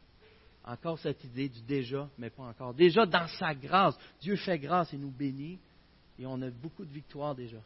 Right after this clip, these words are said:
Et encore là, on a encore beaucoup de domaines à, domaines à lui soumettre dans notre vie, afin d'être complètement délivré. J'ai d'autres exemples pour appuyer cela. Dans deux Corinthiens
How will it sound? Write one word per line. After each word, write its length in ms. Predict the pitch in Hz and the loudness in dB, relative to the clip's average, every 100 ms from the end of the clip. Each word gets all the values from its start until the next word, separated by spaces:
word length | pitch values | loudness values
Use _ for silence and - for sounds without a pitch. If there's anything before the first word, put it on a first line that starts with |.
| - | -12
Et 80 | 135 | -10
encore 220 | 147 170 | 0 0
là, 100 | 190 | 2
on 60 | 170 | -2
a 60 | 143 | -4
encore 240 | 139 180 | -4 -4
beaucoup 200 | 180 233 | -4 -8
de 60 | 170 | 4
domaines 340 | 202 208 208 | 6 6 4
à, 160 | 156 131 151 | 2 -4 -4
domaines 300 | 151 175 208 | -2 0 2
à 80 | 160 | 2
lui 220 | 147 170 | 0 -8
soumettre 500 | - 233 208 226 - - - - | -10 -6 2 2 2 -10 -20 -4
dans 100 | 127 | 0
notre 220 | 123 117 | 0 -2
vie, 140 | 107 110 - - | -8 -12 -16 -16
afin 240 | 127 147 | -10 -8
d'être 220 | 135 123 | -6 -6
complètement 500 | - 139 143 131 131 131 - - | -8 -4 -4 -4 -8 -10 -18 -12
délivré. 480 | 127 123 117 127 147 - _ _ _ _ _ - - _ _ _ _ - _ - - _ _ _ _ _ - - _ _ - - _ - | -10 -8 -8 -8 -12 -16 _ _ _ _ _ -20 -20 _ _ _ _ -20 _ -20 -20 _ _ _ _ _ -20 -20 _ _ -20 -20 _ -18
J'ai 220 | 127 143 135 - - | 2 2 2 -8 4
d'autres 320 | 156 202 202 | 6 8 6
exemples 340 | 156 180 185 | 8 8 8
pour 120 | 151 151 | 6 4
appuyer 300 | - 156 143 | 4 0 -2
cela. 300 | - 156 143 - - | 0 -2 -2 -12 -16
Dans 220 | 131 139 | 2 2
deux 160 | 135 196 | 6 6
Corinthiens 640 | 196 165 160 - 160 151 | 6 4 0 -2 -6 -8